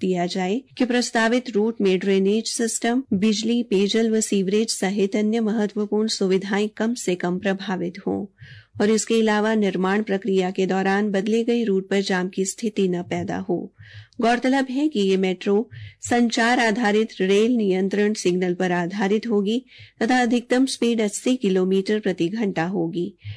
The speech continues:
शुरुआत में इस मेट्रो कनेक्टिविटी में तीन कोच लगाए जाएंगे और उसके बाद इसे छह कोच तक बढ़ाया जाएगा। मेट्रो विस्तारीकरण परियोजना लागू करने के लिए कार्यकारी समिति व एक समन्वय समिति का गठन किया गया है,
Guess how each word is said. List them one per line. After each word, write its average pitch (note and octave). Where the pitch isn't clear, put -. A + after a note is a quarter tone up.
शुरुआत A#3+
में B3+
इस B3+
मेट्रो G3
कनेक्टिविटी F#3
में F3
तीन F#3
कोच G#3+
लगाए G#3
जाएंगे A3
और A#3+
उसके B3+
बाद A3+
इसे A#3+
छह B3+
कोच F#3+
तक F#3+
बढ़ाया G3
जाएगा। D#3
मेट्रो A#3
विस्तारीकरण A#3
परियोजना G3
लागू F#3+
करने F#3+
के G#3
लिए G#3+
कार्यकारी F#3
समिति F#3+
व A#3
एक F#3+
समन्वय A3
समिति F3+
का F3+
गठन F#3+
किया G3
गया G#3
है, B3